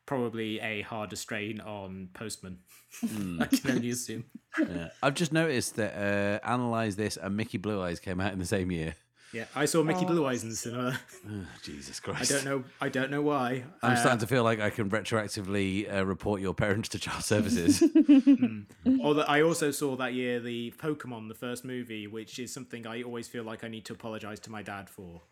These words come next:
Speaker 2: Hmm.
Speaker 1: because he took us to watch it and he did not enjoy it. <laughs> He had no particular emotional or intellectual connection with Pokemon,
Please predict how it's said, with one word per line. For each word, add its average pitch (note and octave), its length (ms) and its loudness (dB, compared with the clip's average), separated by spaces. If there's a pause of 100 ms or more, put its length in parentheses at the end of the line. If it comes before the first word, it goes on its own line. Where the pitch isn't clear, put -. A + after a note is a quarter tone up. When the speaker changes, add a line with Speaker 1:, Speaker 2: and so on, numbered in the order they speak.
(340)
Speaker 2:
Hmm. - 60 -16
Speaker 1:
because A2 320 -10
he C#3+ 100 -2
took C#3 220 -6
us C3+ 80 -4
to - 80 -6
watch C3 260 -4
it G#2 180 -6
and G#2+ 160 -10
he C3+ 120 -6
did G2 180 -12
not A#2+ 160 -4
enjoy D#3 340 6
it. A#3 1040 6
<laughs> - 40 -20 (760)
He D#3 380 -2 (200)
had B2 260 -8
no D3+ 580 -6 (400)
particular D3 1120 -8
emotional C#3+ 760 -6
or B2 260 -6
intellectual B2+ 460 -10
connection B2 520 -10
with B2+ 360 -8
Pokemon, A#2+ 640 -8